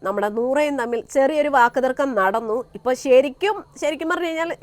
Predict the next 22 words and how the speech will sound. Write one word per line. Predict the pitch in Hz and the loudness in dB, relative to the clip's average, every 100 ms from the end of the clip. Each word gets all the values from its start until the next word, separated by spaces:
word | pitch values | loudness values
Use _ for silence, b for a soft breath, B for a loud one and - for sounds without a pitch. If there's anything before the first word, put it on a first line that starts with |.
| 294 | 2
ശാരികയ്ക്ക് | 269 277 302 294 262 | 4 4 0 0 2
ദേഷ്യം | 254 285 349 349 | 2 2 -2 2
ആദിലയോടാണ്. | 233 226 233 262 277 247 185 190 | 4 2 4 4 6 6 4 2
അപ്പൊ | 240 - - _ 214 | -4 -10 -20 _ 8
ആദില | 202 202 254 | 8 8 2
പുറകെ | 277 277 269 | 2 2 2
ഇങ്ങനെ | 294 294 294 | 0 2 4
ഓരോന്നൊക്കെ | 294 285 294 311 | 6 4 0 -4
സംസാരിക്കാൻ | 269 247 254 269 277 285 | -4 -4 -2 -2 0 0
നടക്കുന്നുണ്ടെങ്കിലും | 269 240 311 277 233 233 262 - | 0 -2 -2 -2 -2 -2 -4 -6
ശാരിക | - 220 214 233 262 - | 0 2 4 4 2 2
ഓരോന്നൊക്കെ | 233 233 240 247 277 | -2 -2 -2 -2 0
പറഞ്ഞ് | 247 233 240 | 0 2 0
ഓടിച്ചു | 220 254 262 | 2 0 -2
വിടുകയാണ്. | 269 254 247 214 233 220 - b b b b 269 | -2 0 2 2 2 -2 -6 b b b b 0
എന്തായാലും | 294 339 427 339 320 349 302 - | 0 4 4 6 4 2 -2 -6
ഇന്നത്തെ | 277 311 339 | -2 0 4
ലൈവിൽ | 330 294 320 311 | 6 6 4 2
ഒരു | 302 311 - - | 2 0 -6 -2
ഗംഭീര | 220 254 269 294 381 349 | 2 2 0 2 2 4
വഴക്ക് | 294 269 269 | 4 2 0
ഇവർക്കിടയിൽ | 262 233 262 269 247 254 | -2 0 0 2 2 0